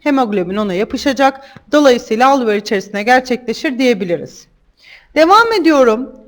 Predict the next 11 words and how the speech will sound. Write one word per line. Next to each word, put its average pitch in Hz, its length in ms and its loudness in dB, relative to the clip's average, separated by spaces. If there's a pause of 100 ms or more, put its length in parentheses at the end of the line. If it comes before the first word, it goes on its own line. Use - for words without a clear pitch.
(100)
İkinci 339 380 0
ve 440 100 2
üçüncü 392 300 0
reaksiyonlar 311 720 2
doku 311 200 -2
kılcallarında 302 640 0
gerçekleşir 269 800 -2
ve 285 120 0
karbondioksit 254 840 -2
taşınmasını 269 560 -6
sağlar. 165 400 -2